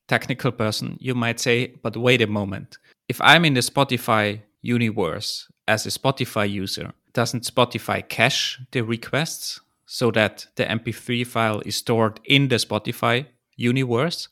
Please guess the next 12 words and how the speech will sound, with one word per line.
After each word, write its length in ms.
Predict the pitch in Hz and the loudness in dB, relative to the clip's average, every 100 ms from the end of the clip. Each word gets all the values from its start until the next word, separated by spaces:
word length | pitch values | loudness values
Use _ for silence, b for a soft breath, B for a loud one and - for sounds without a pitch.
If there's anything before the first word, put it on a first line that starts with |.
| b b b | b b b
And 140 | 110 | 0
all 180 | - 160 | 6 6
the 100 | 160 | 6
Spotify 560 | - 165 160 - 139 | 2 0 0 -2 0
users 460 | 117 120 120 117 - - | 0 -2 -4 -6 -6 2
access 400 | 120 - 117 113 | 0 2 -4 -4
then 260 | 117 110 120 | 0 0 0
this 200 | 120 - | -4 -4
M 120 | 117 | -6
P 140 | 117 | -6
three 300 | 113 - 117 | -8 -8 -8
file 480 | 117 113 110 113 - | -6 -4 -2 -4 -10